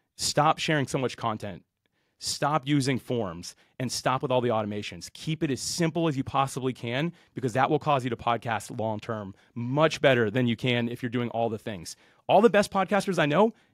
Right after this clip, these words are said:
don't use any of those things, even the really big ones. Like, they just said, "Uh, the simplest problem for me to have is to ask you a question real quick," right? And that's also the most complex problem, 'cause I don't have any fancy things, right? People just don't do it that actually know what they're doing. So for us,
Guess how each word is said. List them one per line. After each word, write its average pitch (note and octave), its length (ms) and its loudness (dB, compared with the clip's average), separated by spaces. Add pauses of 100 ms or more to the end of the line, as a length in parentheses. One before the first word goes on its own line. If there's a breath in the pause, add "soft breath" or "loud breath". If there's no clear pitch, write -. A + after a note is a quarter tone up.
don't D3 220 0
use E3 160 4
any B2+ 160 0
of F#3+ 60 2
those G2+ 180 -2
things, C2+ 340 -10 (340)
even E3 240 4
the C3+ 80 6
really B2+ 460 2
big C3+ 220 2
ones. D#2+ 360 -8 (460)
Like, C3+ 180 0
they D#3+ 120 4
just G#3+ 180 0
said, F#3+ 240 4
"Uh, D3+ 80 0
the D#3 100 4
simplest B3 360 0
problem A3 160 6
for F#3+ 100 -2
me G#3+ 60 2
to F3 80 4
have G3 220 2
is C#3 100 -2
to C#3 60 0
ask D3+ 220 -2
you D3+ 80 4
a C3+ 40 2
question A2+ 400 -2
real E2+ 120 -6
quick," - 260 -10
right? D3+ 280 0 (360 soft breath)
And C#3 120 4
that's E3 140 6
also E3 220 4
the F3 60 2
most D#3+ 140 2
complex D#3+ 400 0
problem, F#2+ 300 -2
'cause G#2 120 -10
I A2+ 40 -4
don't C#3 120 0
have D3 140 2
any D#3+ 240 -2 (100)
fancy E3 380 0
things, A#2 400 -4
right? A#2+ 260 -2 (220 soft breath)
People E3 220 0
just E3 180 0
don't D3 200 2
do D3 160 6
it - 80 4
that B2 100 0
actually B2+ 340 2
know A#2+ 140 2
what C3 140 4
they're G2+ 140 -4
doing. A#2+ 320 -4 (280 soft breath)
So C#3 200 2
for - 160 -2
us, D3+ 340 4